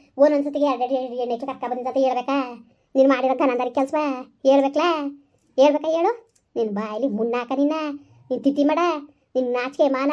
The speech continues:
ಮರುವದಿ ಏನಾದ್ರು ಇದ್ದದ್ಲ ನಿನ್ಗೆ? ಇದ್ದದ? ನಿನ್ ಸಣ್ಣ ಎತ್ತಿ ಬಾಯಲ್ಲಿ ಮುನ್ನಾಕ ನಿನ್ನ?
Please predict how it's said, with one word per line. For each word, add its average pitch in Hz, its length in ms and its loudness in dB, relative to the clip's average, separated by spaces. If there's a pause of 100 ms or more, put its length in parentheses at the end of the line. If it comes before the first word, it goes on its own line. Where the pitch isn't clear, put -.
ಮರುವದಿ 277 300 2
ಏನಾದ್ರು 285 220 2
ಇದ್ದದ್ಲ 285 220 0
ನಿನ್ಗೆ? 311 280 0 (500)
ಇದ್ದದ? 277 280 2 (720)
ನಿನ್ 240 100 0
ಸಣ್ಣ 254 220 -2
ಎತ್ತಿ 247 180 -4
ಬಾಯಲ್ಲಿ 277 200 4
ಮುನ್ನಾಕ 277 240 0
ನಿನ್ನ? 349 180 4